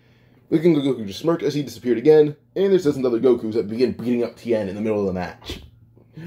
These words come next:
By the time the fight, by the time, the time Tien's done being beaten up, he's really just questioning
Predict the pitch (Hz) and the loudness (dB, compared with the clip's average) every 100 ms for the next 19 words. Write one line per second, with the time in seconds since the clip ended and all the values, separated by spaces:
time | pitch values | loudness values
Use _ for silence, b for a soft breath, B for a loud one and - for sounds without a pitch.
0 | 160 139 - 139 131 117 120 123 123 113 | -16 -8 0 4 4 4 2 2 -2 -2
1 | 117 117 123 120 - 123 113 120 117 110 | -6 -4 -2 -4 -6 -4 0 2 2 0
2 | 98 104 131 151 151 _ _ _ - 165 | -4 -6 0 0 0 _ _ _ -8 -2
3 | 147 120 117 - 123 - 110 98 98 92 | 0 -2 -4 -2 -2 -2 -4 -4 -4 -8